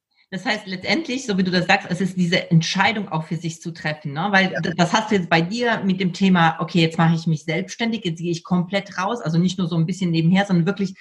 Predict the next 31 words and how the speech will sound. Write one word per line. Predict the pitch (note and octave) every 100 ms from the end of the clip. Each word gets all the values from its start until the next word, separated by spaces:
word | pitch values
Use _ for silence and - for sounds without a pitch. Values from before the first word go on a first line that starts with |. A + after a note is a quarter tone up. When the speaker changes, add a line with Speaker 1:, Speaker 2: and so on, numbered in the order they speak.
| -
Speaker 1:
eine | F#3 E3
Entscheidung | E3 F#3+ G#3 G#3+ G3
zu | F#3
treffen, | F#3+ F#3+ G#3+ G3 - _
„Das | F3
Speaker 2:
Ja. | F#3+
Speaker 1:
ist | F3+ - _
mein | F#3 E3+ F3+
Ding, | G3+ A3+
ich | E3+ -
kenne | - G#3
mein | G3+ F#3+ F3+
Warum | F3 F#3+ A3+ A3
und, | - F3+ E3+ -
ähm, | F3+ F3 E3+ F#3
ich | E3+
will | G3
da | F#3+
voll | F#3 G3
und | F#3 E3+
ganz | E3+ A3 -
mit | G#3 A#3+ -
drin | A3+ A#3+ A#3
aufgehen“, | - A3 - - A3 A#3+ F#4 - - _
das | F#3 F#3 -
eine. | E3 G3 A#3+ C4+ - - _ -
Und, | G3+ G3 G3 -
ähm, | F#3 F#3 F#3 F#3 -
das | E3+ F#3 -
kann | G#3+ G#3
da, | G#3 G3+